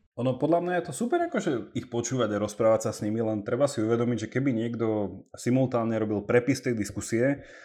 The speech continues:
a potom zase to <laughs> niekto publikoval v knižnej podobe, tak tá knižka by bola k nájdeniu v sekcii fikcia, že to by nebola re-, akože literatúra faktu. A to, že to nie je literatúra faktu, to nevadí.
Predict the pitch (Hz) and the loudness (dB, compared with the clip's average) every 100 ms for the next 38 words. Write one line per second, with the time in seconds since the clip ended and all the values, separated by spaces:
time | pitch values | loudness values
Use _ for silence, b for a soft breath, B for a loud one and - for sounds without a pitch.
0 | B _ 110 - 113 110 117 151 - 156 | B _ -8 -4 0 2 2 0 2 2
1 | 139 131 120 127 120 117 117 113 135 131 | 4 2 0 2 2 2 2 4 4 2
2 | 131 - 131 123 135 123 107 107 123 131 | 0 2 2 2 0 0 0 2 2 0
3 | B B B - 110 - 113 127 131 139 | B B B -8 -6 -4 0 0 0 2
4 | 131 120 127 127 117 113 - - - 98 | 2 2 4 6 6 4 2 -4 -10 -4
5 | 107 113 117 120 117 113 - 117 - - | -2 0 0 0 0 -2 -2 -4 -4 -4
6 | 117 117 113 - - 135 - 127 98 82 | -2 -2 -4 -6 -8 -8 0 4 4 2
7 | - - 104 113 101 113 135 131 113 117 | -6 -16 -12 -6 -4 -2 4 6 6 4
8 | - 104 104 104 113 117 113 117 107 120 | -4 -8 -4 -4 0 0 2 0 2 0
9 | - - - B B B B _ - 95 | -2 -10 -12 B B B B _ -12 -6
10 | 120 151 143 120 143 127 127 127 127 135 | -2 -2 0 2 4 2 2 2 2 0
11 | 120 127 - 127 135 320 415 208 95 90 | 2 -2 -4 -2 0 0 -2 -4 -6 -8